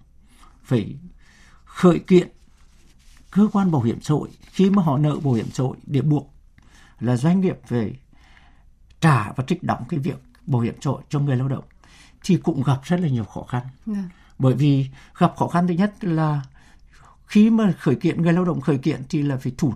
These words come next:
Speaker 1: tục là theo cái giải quyết là cá nhân.
Speaker 2: Ừ.
Speaker 1: Và như vậy thì mỗi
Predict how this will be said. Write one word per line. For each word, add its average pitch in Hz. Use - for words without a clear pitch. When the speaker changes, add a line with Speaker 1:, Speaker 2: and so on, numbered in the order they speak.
Speaker 1:
tục 139
là 120
theo 185
cái 139
giải 123
quyết 165
là 113
cá 113
nhân. 139
Speaker 2:
Ừ. 220
Speaker 1:
Và 135
như 147
vậy 170
thì 127
mỗi 170